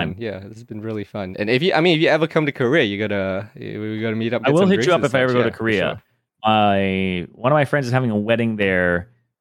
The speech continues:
Speaker 1: in, like, a few months. I don't know if I'm gonna go 'cause it is in Korea, and I have no idea, like, what my, like, financial situation is gonna be to do
Speaker 2: Yeah.
Speaker 1: a flight and all that. And so,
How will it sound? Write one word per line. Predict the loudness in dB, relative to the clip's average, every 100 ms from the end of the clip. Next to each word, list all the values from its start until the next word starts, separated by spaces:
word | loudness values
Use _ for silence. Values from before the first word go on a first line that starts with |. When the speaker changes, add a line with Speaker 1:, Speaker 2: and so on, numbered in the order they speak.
| _
Speaker 1:
in, | 0 2 2 0
like, | -2 -2 -4 -16 _ _ _ -4
a | -4
few | -4 0 2 4
months. | 2 2 0 -4 -12 -14 -20 _ -4
I | 0
don't | 2
know | 2
if | 0
I'm | -2
gonna | -2
go | 0 2 4 2 0
'cause | -2 -2
it | 0
is | 0 2
in | -2
Korea, | 0 0 2 2
and | 2
I | 0
have | 0 0
no | 0
idea, | 0 2 0
like, | 0 -2 -8 _ _ _ -6
what | -4
my, | -2 0 0 -2 -6 -10
like, | -16 -18 _ _ -4
financial | 0 0 -2
situation | -2 0 2 2 0
is |
gonna | 0 0
be | 2 2 2
to |
do | -2
Speaker 2:
Yeah. | -8
Speaker 1:
a | -8
flight | -2 -2 -2
and | 0
all | 2 2
that. | 2 0 -4
And | -6 -4 -6 -10 -18 _ _
so, | -8